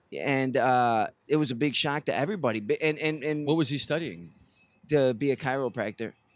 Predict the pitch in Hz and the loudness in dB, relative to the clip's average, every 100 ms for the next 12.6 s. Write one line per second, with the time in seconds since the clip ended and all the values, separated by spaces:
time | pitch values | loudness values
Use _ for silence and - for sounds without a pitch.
0 | _ 110 - 82 - 120 127 113 - - | _ -10 -6 -6 -4 -2 -2 -4 -8 -6
1 | 143 127 - 90 - - - 127 117 127 | -2 -2 -4 -10 -14 -14 -2 0 2 0
2 | 127 101 - 95 82 76 127 135 104 - | -2 -4 -4 -4 -6 -6 -2 0 -2 -8
3 | _ _ _ _ _ 117 117 107 110 104 | _ _ _ _ _ -4 -2 0 -2 -4
4 | 104 107 110 107 113 113 107 110 101 101 | -4 -4 -2 -4 0 0 2 0 -2 -2
5 | 95 98 98 95 98 98 76 85 69 98 | -2 0 0 0 -2 -2 -4 -6 -8 -8
6 | - 120 113 107 98 - - _ - - | -2 -2 0 -2 -4 -6 -20 _ -14 -4
7 | 131 110 101 87 123 107 - - - 131 | -2 -2 -6 -4 -4 -4 -6 -10 -8 -10
8 | - 120 120 160 170 - 143 - 139 135 | -4 -2 0 2 0 0 -4 -4 -4 0
9 | 139 - 147 165 156 139 127 123 143 _ | -2 0 -2 0 -2 -2 -4 -6 -10 _
10 | _ - 123 120 113 107 104 98 - 120 | _ -4 0 0 0 0 -2 -6 -8 -4
11 | 139 151 120 123 117 117 123 120 123 123 | -2 -2 -2 -4 -4 -4 -4 -4 -4 -6
12 | 123 127 113 107 139 120 | -8 -6 -6 -6 -6 -8